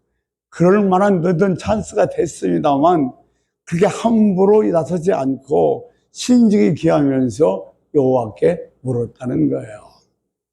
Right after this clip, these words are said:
사실 우리는 무엇을 함부로 결정해서는 안 됩니다.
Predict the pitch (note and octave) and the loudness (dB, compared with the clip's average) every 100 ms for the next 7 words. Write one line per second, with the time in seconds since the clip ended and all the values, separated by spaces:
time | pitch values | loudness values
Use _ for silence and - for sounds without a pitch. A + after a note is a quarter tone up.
0 | _ _ _ _ - _ _ _ _ _ | _ _ _ _ -20 _ _ _ _ _
1 | - _ - - - - - C3+ A#2 D3+ | -20 _ -8 -8 -10 -12 -6 -2 0 2
2 | C3+ A2 B2 B2+ C#3+ D3+ C3+ G#2 - _ | 2 0 0 2 2 2 0 -4 -14 _
3 | _ _ _ _ _ C3+ D3 D3 D3 C3+ | _ _ _ _ _ 0 4 2 0 -4
4 | B2+ F3 F3 D#3 D3 C#3 B2+ - C3+ B2 | -2 -4 -2 0 0 0 -6 -6 -8 -6
5 | A#2 - D3 C3+ B2 A2+ B2 A2 G#2+ - | -8 -8 -8 -8 -10 -10 -10 -10 -14 -18